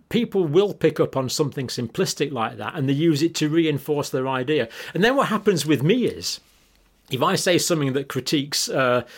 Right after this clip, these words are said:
say, the way vaccination program is done t-, with, with children, for example, if I critique that, people will write in and say, "Don't you realise you're playing into the hands of the anti-vaxxers by doing this?" Well, well,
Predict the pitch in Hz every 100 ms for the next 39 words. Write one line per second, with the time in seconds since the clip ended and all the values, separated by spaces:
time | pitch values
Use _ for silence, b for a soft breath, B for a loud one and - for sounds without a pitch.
0 | B - 165 139 139 143 131 139 - 131
1 | 123 160 135 113 131 113 110 113 101 127
2 | 120 - 165 139 156 175 156 143 123 101
3 | 107 104 98 120 113 120 - 120 - 123
4 | 110 120 107 - - B B B B B
5 | B - 233 202 170 160 156 156 143 156
6 | 135 120 151 131 127 B B - 226 220
7 | 202 185 156 185 185 117 101 117 139 127
8 | 151 135 135 117 135 131 127 120 110 127
9 | 123 117 127 120 - 101 101 101 104 104
10 | 98 90 - - - B B B B B
11 | 165 170 175 175 165 165